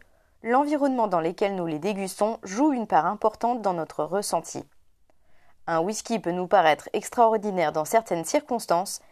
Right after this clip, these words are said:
et beaucoup moins dans d'autres. Faire une dégustation dans une distillerie est définitivement une expérience unique, qui vous aidera à apprécier les whiskies dégustés.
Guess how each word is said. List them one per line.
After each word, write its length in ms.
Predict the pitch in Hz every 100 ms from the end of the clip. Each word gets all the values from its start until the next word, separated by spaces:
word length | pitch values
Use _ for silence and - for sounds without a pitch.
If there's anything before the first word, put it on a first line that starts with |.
| _ _
et 120 | 277 277
beaucoup 320 | 359 392 294
moins 200 | 262 269
dans 140 | 208
d'autres. 400 | 175 143 - - _ _ _ _ _ _ _ _ _ _ _ _ _ _ - _
Faire 240 | - 320
une 100 | 311
dégustation 640 | 254 240 220 214 226 233 294
dans 140 | 247
une 200 | 196 180
distillerie 640 | 175 190 - 196 185 208 - 175
est 100 | 196
définitivement 720 | 269 311 311 277 254 254 262
une 100 | 226
expérience 520 | 208 196 185 190 -
unique, 360 | 196 147 139 - _ _ _
qui 140 | _ 220
vous 180 | 214 247
aidera 380 | 247 202 175
à 20 | 143
apprécier 480 | - 214 190 247
les 140 | 247 160
whiskies 360 | 156 175 -
dégustés. 560 | 196 185 156 151 - 127